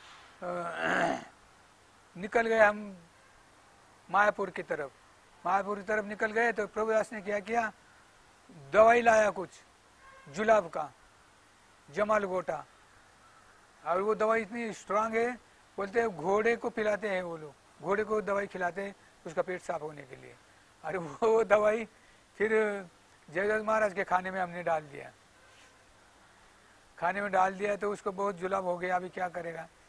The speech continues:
फिर दूसरे दिन, अ, खा-, स-, स-, रात को दिया था,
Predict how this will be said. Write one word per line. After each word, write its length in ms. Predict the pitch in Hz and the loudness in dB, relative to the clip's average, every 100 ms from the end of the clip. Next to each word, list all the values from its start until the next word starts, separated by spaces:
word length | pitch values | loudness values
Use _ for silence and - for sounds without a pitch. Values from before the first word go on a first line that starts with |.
| - - - | -20 -14 -6
फिर 140 | 196 | -6
दूसरे 400 | 180 190 208 208 | -6 -10 -4 -2
दिन, 180 | 196 196 | -2 -8
अ, 1200 | 185 - _ - _ _ _ 170 170 170 165 165 170 - _ _ _ _ _ - | -12 -20 _ -20 _ _ _ -14 -12 -10 -10 -12 -16 -20 _ _ _ _ _ -4
खा-, 220 | 175 160 | -4 -4
स-, 400 | 156 - - - 156 143 - | -8 -16 -20 -20 -20 -20 -8
स-, 20 | 175 | -6
रात 360 | 165 175 196 | 2 4 4
को 100 | 208 | 0
दिया 220 | 196 214 | -2 -2
था, 220 | 202 233 | 4 2